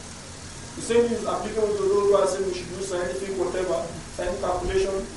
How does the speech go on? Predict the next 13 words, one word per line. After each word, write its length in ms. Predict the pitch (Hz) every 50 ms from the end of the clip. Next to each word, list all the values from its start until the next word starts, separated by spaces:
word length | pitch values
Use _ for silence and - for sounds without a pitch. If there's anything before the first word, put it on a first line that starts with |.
| - -
in 40 | 175 190
order 160 | 196 190 190
to 40 | 180 170
determine 380 | 175 - 185 185 185 185 180
the 100 | 170 165 165
beginning 260 | 160 - 190 190 190 190
of 100 | - 180 190
what? 220 | 202 196 196 190 - - - - - - - - - - - - - - - - - - -
Of 40 | 233 -
the 60 | 196 190
month 240 | 196 226 226 - 214
of 80 | 208 208 196
Ramadan. 400 | 196 190 202 202 - - -